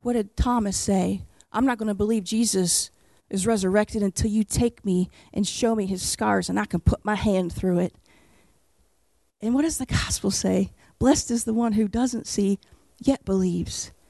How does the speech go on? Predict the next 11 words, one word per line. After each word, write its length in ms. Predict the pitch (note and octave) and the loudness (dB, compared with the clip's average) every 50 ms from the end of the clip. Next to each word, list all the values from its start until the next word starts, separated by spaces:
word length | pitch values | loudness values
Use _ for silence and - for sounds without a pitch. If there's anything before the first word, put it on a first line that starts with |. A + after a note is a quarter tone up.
| _ _ - | _ _ -20
Faith 340 | - - - B3+ C4 C4+ - | -14 -4 -2 0 0 0 0
comes 260 | - B3 A#3+ A#3 G#3+ | -2 -2 -2 -2 0
by 160 | - A3+ G#3 G3+ | 0 2 2 2
what? 340 | G#3 A#3+ B3+ A3 F#3+ - - - - - - - _ _ _ _ _ _ _ _ _ _ _ _ _ _ | 2 2 0 0 -2 -6 -12 -20 -20 -20 -20 -20 _ _ _ _ _ _ _ _ _ _ _ _ _ _
Hearing. 680 | - - - - C#4+ D4+ D4 B3 F3+ E3 D3 D3 D#3 - - - - _ _ _ - | -16 -12 -6 -2 2 2 2 2 0 -4 -8 -14 -18 -20 -20 -20 -20 _ _ _ -6
Okay. 480 | G#3+ A3+ - B3 B3+ A3+ C#4+ E3 E3+ - - - - - - _ _ - - - - - _ _ _ _ | -6 -4 -2 0 0 0 0 -2 -4 -10 -20 -20 -20 -20 -20 _ _ -20 -20 -20 -20 -20 _ _ _ _
Faith 240 | - B3 B3 C4+ _ | -2 0 0 0 _
comes 240 | - C4+ C4+ A#3+ G#3 | 0 0 0 0 0
by 140 | G3+ A3 G#3 | -2 -6 -4
hearing. 560 | G#3+ G#3 C4 C#4 A#3 F3+ F3 E3+ E3 D#3+ - _ - _ _ _ _ _ _ _ _ _ _ _ _ _ _ _ _ _ _ _ _ _ _ _ _ _ _ _ _ _ _ _ _ _ _ _ _ _ _ _ _ - - _ _ _ | -2 2 4 6 6 4 2 -4 -10 -14 -18 _ -20 _ _ _ _ _ _ _ _ _ _ _ _ _ _ _ _ _ _ _ _ _ _ _ _ _ _ _ _ _ _ _ _ _ _ _ _ _ _ _ _ -20 -20 _ _ _
Immediately, 920 | - A#3 A#3+ B3 C#4+ F4 F4+ F#4 F4 C#4+ A3+ - F#3 F#3+ F3 D#3+ E3 E3+ | -8 -4 -2 0 2 4 4 4 4 2 -2 -4 -6 -8 -8 -6 -8 -8